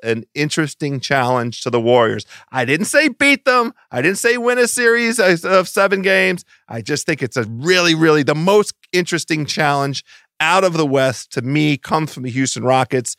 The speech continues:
It begins and ends, obviously, with Harden. I think he's gonna rest a little bit. His efficiency has gone down a bit in March so far. You know, at some point, the, the, all of the, that carrying this franchise for the first, uh, you know, seventy-five games will catch up to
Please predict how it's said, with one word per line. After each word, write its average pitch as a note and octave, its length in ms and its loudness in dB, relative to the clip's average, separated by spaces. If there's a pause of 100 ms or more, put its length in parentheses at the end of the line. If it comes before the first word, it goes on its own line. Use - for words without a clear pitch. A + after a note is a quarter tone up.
(240)
It A2 100 -2
begins D3+ 380 2
and D3 100 2
ends, C#3 260 0
obviously, E3 800 2
with C3 140 0
Harden. C#3+ 400 0
I C3 100 -4
think E3 220 -8
he's F3 140 -8
gonna C3 180 -6
rest A#2 400 -4
a C#3+ 40 -2
little C#3 220 0
bit. C#3+ 320 2 (240)
His B2 160 0
efficiency C#3+ 640 0
has A#2+ 140 2
gone A#2 260 0
down B2 300 2
a B2+ 40 0
bit B2+ 380 0
in A2+ 180 -2
March A#2+ 300 2
so D3 180 2
far. C#3+ 400 0 (360)
You B2+ 100 2
know, B2 160 4
at A#2 140 2
some D3+ 180 2
point, C3 380 0
the, A2+ 160 4
the, A2+ 260 0
all C3 320 2
of A2+ 80 -2
the, A2+ 200 0
that A2 420 -2
carrying C3 360 2
this A#2 160 0
franchise A2 800 0 (340)
for C#3 220 2
the A#2+ 160 4
first, C3 420 0
uh, A#2+ 300 4
you A#2 100 -4
know, G#2+ 140 0
seventy-five C3 640 0
games B2 360 0
will - 60 -2
catch A#2+ 300 -2
up E3+ 140 0
to - 120 -8